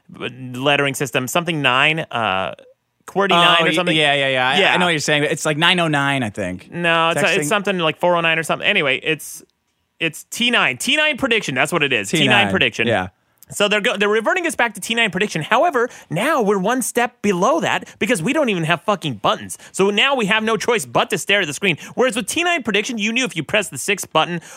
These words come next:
Speaker 1: four, like, four times, you'd get the letter O. Now
Speaker 2: Yeah.
Speaker 1: you have to fucking stare at your screen like another fucking monkey. Go vote up monkeys, guys.
Speaker 2: As a solution.
Speaker 1: No, <laughs> you motherfucker, it has a problem.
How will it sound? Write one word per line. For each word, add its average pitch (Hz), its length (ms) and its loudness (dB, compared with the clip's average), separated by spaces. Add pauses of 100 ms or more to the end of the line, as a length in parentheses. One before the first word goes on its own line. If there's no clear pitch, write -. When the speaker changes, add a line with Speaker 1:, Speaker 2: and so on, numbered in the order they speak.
(180)
Speaker 1:
four, - 360 -2
like, 160 280 -2
four 202 220 4
times, 160 420 0
you'd 151 120 0
get 165 100 2
the 151 80 0
letter 147 300 4
O. 151 300 2 (180)
Now 269 200 4
Speaker 2:
Yeah. 277 80 2
Speaker 1:
you 196 60 2
have 208 120 0
to 214 60 -10
fucking 208 260 0
stare 233 180 0
at 226 80 -2
your 170 80 -2
screen 254 320 -2
like 185 140 2
another 269 360 2
fucking 285 320 0
monkey. 277 260 2
Go 349 180 2
vote 349 220 4
up 311 80 -2
monkeys, 226 420 0
guys. 220 400 2 (200)
Speaker 2:
As 127 160 -2
a 123 40 -6
solution. 165 420 2
Speaker 1:
No, 233 260 4
<laughs> - 20 -10
you 285 60 -4 (680)
motherfucker, 277 800 0
it 254 80 4
has 247 140 0
a 233 60 -2
problem. 190 540 2